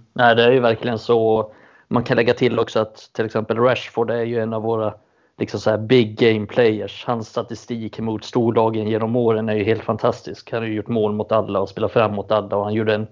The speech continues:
en poäng <laughs> återigen nu mot City, trots att han inte hade sin bästa dag. Eh, han är väl mer känd den här matchen för att, för det hemjobbet han tog precis innan skadan där som,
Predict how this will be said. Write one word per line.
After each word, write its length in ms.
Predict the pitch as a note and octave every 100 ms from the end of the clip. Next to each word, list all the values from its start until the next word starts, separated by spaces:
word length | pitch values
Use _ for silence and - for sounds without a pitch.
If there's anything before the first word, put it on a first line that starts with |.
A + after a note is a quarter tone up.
| _ _ _ _
en 140 | - A#2
poäng 480 | A#2 A#2+ A2+ A2 G2
<laughs> 80 | -
återigen 640 | C3 A2+ - A#2+ A2 G#2+
nu 120 | A2 A2
mot 220 | G#2+ -
City, 340 | A2 - - - _ _ _
trots 240 | B2 G2+ A2+
att 120 | -
han 140 | G#2+
inte 180 | G#2 G#2
hade 220 | G#2 G#2
sin 200 | - G#2+
bästa 320 | G#2+ G2 -
dag. 260 | G2+ G#2+ A2 _ _ _ _ _ _ _ _ _ -
Eh, 440 | A2 G#2 G2+ G2 G2+
han 160 | A#2
är 40 | A#2
väl 120 | A#2+
mer 300 | B2 C3 A2+
känd 240 | - A#2
den 100 | A#2
här 80 | B2
matchen 340 | B2+ A2+ - -
för 320 | A#2 G#2 G2+
att, 360 | G2+ G2+ _ A#2+ -
för 140 | A#2+
det 180 | A2+ A2
hemjobbet 540 | A2+ B2 A#2 A2 G#2
han 100 | A2+
tog 300 | G#2 A#2+ G#2+
precis 380 | G2+ G2+ A2+ G2+
innan 160 | A2 G#2+
skadan 520 | - C3 A#2 G#2+ G#2
där 140 | G#2+
som, 240 | G#2 -